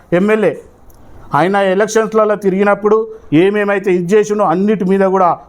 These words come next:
ప్రతి ఆఫీస్కి తిరుగుకుంటా ఈరోజు మొత్తం ఆయన టైం అంతా కూడా,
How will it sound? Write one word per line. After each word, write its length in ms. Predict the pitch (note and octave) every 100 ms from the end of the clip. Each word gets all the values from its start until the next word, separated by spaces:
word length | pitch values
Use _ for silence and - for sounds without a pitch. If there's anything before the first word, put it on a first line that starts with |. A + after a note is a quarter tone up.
| -
ప్రతి 300 | D3+ D#3+ F#3+
ఆఫీస్కి 500 | F3 E3+ F3+ G#3 G3
తిరుగుకుంటా 640 | F3 F3 E3+ F#3 F3 E3+ C3+ - -
ఈరోజు 600 | E3 E3+ F#3+ G3+ G3 E3 - - -
మొత్తం 580 | E3 F#3 F#3+ - B3 A#3
ఆయన 180 | G3 F#3
టైం 360 | F3+ E3+ G#3 G#3
అంతా 220 | F#3+ G3
కూడా, 360 | G3 G3+ G3